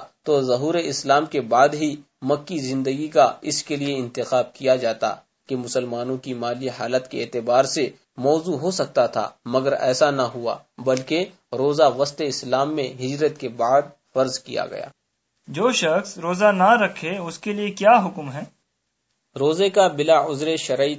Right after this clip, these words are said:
Speaker 1: ترک کرنے والا سخت گنہگار اور فاسق و فاجر ہے اور عذاب جہنم کا مستحق۔ اور رمضان المبارک میں جو شخص علانیہ بلا عذر شرعی قصدن کھائے پیے تو حکم ہے کہ اسے قتل کیا جائے،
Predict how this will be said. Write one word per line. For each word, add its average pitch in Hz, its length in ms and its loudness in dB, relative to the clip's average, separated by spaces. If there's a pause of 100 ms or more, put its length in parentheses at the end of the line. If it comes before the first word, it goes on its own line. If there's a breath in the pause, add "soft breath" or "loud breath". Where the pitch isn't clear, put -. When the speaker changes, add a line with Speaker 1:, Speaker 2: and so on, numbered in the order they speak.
Speaker 1:
ترک 131 260 0
کرنے 127 300 -2
والا 117 380 -2 (260)
سخت - 340 -2 (100)
گنہگار 123 540 4 (140)
اور 127 160 2 (100)
فاسق 120 480 -2
و 139 60 -2
فاجر 123 460 -2
ہے 110 120 -6 (500)
اور 131 200 4
عذاب 135 380 6 (140)
جہنم 135 420 -4
کا 123 140 -2
مستحق۔ 117 580 -6 (400)
اور 165 200 6
رمضان 143 420 4
المبارک 139 600 2
میں 139 160 -2 (240)
جو 147 200 -2
شخص 151 300 2 (120)
علانیہ 160 560 2 (300)
بلا 143 360 4
عذر 147 360 0
شرعی 143 420 0 (120)
قصدن 147 420 0
کھائے 143 320 2
پیے 143 340 -2 (300 soft breath)
تو 135 120 -4
حکم 147 380 -2
ہے 151 180 2
کہ 160 120 -6
اسے 131 300 0 (100)
قتل 156 260 0
کیا 117 280 -2
جائے، 107 220 -10